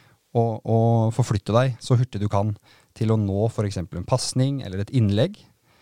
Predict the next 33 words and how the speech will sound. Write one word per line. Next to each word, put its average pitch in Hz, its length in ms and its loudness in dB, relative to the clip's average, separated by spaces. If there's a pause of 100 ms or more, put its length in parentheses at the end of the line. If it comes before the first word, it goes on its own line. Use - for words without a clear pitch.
(600)
eh, - 220 -4 (100)
kommer 110 380 -2
du, 131 280 0 (800)
eh, - 420 -12 (360)
to 143 240 -2
di-, 143 200 2 (220)
to 156 220 0
tideler 131 420 0
for 147 80 -2
sent, 143 380 -4 (400)
så 127 180 2
rekker 107 220 -2
du 101 80 0
ikke 117 140 -2
ballen. 123 260 2 (1040)
Ehm, 120 1040 -2 (140)
så - 140 0
derfor 123 280 0
så 131 120 2
er 101 80 0
det 117 100 0
viktig 101 520 -4
som 110 180 0
fotballspiller, 107 680 -2
spesielt 107 480 -4
på - 120 -6
enkelte 95 400 -6
deler 92 400 -2
av 92 300 -4 (160)
banen, 104 440 0 (520)
å 104 100 0
være 98 300 0
hurtig. - 360 -4